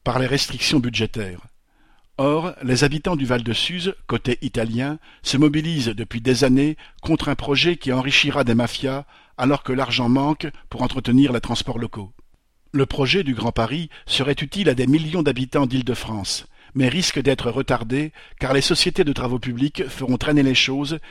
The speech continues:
si elles ne reçoivent pas rapidement le versement d'un milliard d'euros qu'elles escomptent. Elles se sont d'ailleurs jointes aux maires des communes concernées pour exprimer leur inquiétude sur un retard éventuel. Mais pour l'avenir,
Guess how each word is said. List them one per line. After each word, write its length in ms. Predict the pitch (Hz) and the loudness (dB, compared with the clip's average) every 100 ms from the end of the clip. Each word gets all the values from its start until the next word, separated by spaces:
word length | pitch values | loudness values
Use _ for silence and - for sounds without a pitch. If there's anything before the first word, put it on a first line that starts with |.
| - - | -20 -10
si 280 | - - 180 | -2 -2 0
elles 140 | 135 127 | 2 2
ne 80 | |
reçoivent 400 | 123 131 - 135 | 2 -2 -2 -4
pas 140 | - 127 | -2 -2
rapidement 520 | 139 143 131 135 147 | 0 0 2 4 4
le 60 | 117 | 0
versement 500 | 127 - 135 147 131 | -2 0 2 4 4
d'un 160 | 143 | 4
milliard 380 | 160 147 147 127 | 4 4 2 2
d'euros 360 | 131 120 127 - - | 0 -2 -4 -10 -10
qu'elles 220 | 123 110 | -6 -4
escomptent. 520 | 113 - 101 92 - - - _ _ _ _ - - - | -2 -4 -8 -10 -14 -20 -20 _ _ _ _ -20 -18 -6
Elles 120 | 131 | -2
se 140 | - | 0
sont 140 | 135 165 | 0 2
d'ailleurs 300 | 143 139 123 | 2 2 0
jointes 400 | 127 160 160 120 | 0 2 0 2
aux 100 | 120 | 2
maires 260 | 143 147 | 4 2
des 100 | 120 | 0
communes 280 | 113 131 135 | -2 4 4
concernées 600 | 120 123 131 117 127 151 - - - | 2 -2 0 0 0 0 -6 -20 -12
pour 120 | 135 | -6
exprimer 380 | 147 - - 165 | -2 -2 0 2
leur 160 | 143 123 | 2 2
inquiétude 560 | 143 135 - 139 151 - - - | 0 -2 -4 -4 -4 -8 -16 -12
sur 240 | - 143 | -4 0
un 80 | 131 | 2
retard 320 | 127 127 120 | 0 2 0
éventuel. 560 | 113 110 113 101 92 107 _ _ _ _ | 0 -2 -4 -8 -10 -18 _ _ _ _
Mais 140 | 127 143 | 2 2
pour 160 | 135 | 2
l'avenir, 540 | 135 127 139 165 185 | 2 4 6 6 2